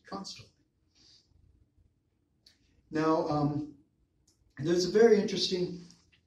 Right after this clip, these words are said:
element to this in who was financing again.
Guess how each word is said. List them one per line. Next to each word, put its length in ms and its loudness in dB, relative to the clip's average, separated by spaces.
element 360 6
to 100 -4
this 500 -2
in 140 0
who 300 0
was 520 2
financing 680 0
again. 400 -4